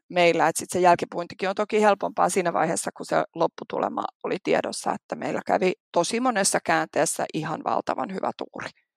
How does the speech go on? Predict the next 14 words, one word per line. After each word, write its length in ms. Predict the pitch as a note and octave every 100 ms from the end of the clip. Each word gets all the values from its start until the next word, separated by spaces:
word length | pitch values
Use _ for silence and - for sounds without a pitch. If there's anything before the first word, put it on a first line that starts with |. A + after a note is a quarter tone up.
| _ _ _ _ _ _ _ - -
Mutta 280 | A#3 C4+ D4+
sit 220 | E4 -
on, 280 | F#4+ D4+ G2
nyt 160 | D4+ D4+
mä, 60 |
ehkä 220 | D#4+ D4+ -
mun 120 | D4
on 60 |
pakko 240 | D#4 D#4+ C4
lisätä 340 | C4 B3+ G#3
ihan 180 | G#3 A3
tähän 160 | C4+ -
pienenä 360 | A3 G3 F3+ -
tietoiskuna, 680 | F#3+ F3+ F3 E3+ - D#3